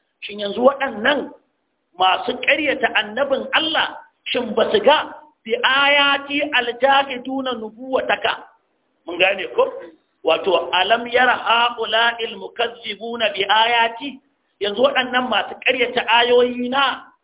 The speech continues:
al-jahiduna nubuwataka, masu jayayya da annabtanka. Shin su waɗannan yanzu ba su ga kasrata man ahlaktu min qablihim min al-quruni? Ba su ga yawan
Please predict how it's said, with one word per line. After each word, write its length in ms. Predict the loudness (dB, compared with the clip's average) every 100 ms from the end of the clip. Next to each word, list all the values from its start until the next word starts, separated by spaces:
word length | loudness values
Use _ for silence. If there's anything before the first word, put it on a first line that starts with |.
| _ _ _ -2
al-jahiduna 1120 | -2 -2 0 4 4 2 -4 -8 -6 -4 -4
nubuwataka, 1000 | -6 -12 -4 0 2 0 2 0 0 -8 _ _ _ _ _ _ _ _ -2
masu 260 | -2 -2 2
jayayya 600 | 2 4 0 -2 -4 -4
da 80 | -6 -8
annabtanka. 920 | -6 -6 -4 -4 -4 -2 0 0 -4 -20 _ _ _ _ _ _ _ _ _ _
Shin 220 | -12 -10 -10 -4
su 80 | 0
waɗannan 640 | 4 4 2 -2 -4 -4
yanzu 220 | -2 0 0
ba 80 | -2
su 80 | 0
ga 300 | 2 0 -6 -20 _ _ _
kasrata 500 | -8 -2 0 0 0 0
man 320 | 0 -2 0
ahlaktu 840 | 0 0 -4 0 0 0 -6 -6 -4
min 300 | -4 -6 -2
qablihim 720 | 0 2 0 0 0 -4 2
min 200 | 2 4
al-quruni? 760 | 0 -6 -10 -10 -10 -12 -16 _ _ _ _ _ _ -10
Ba 60 | -6
su 80 | 2
ga 100 | 2
yawan 400 | 4 0 -4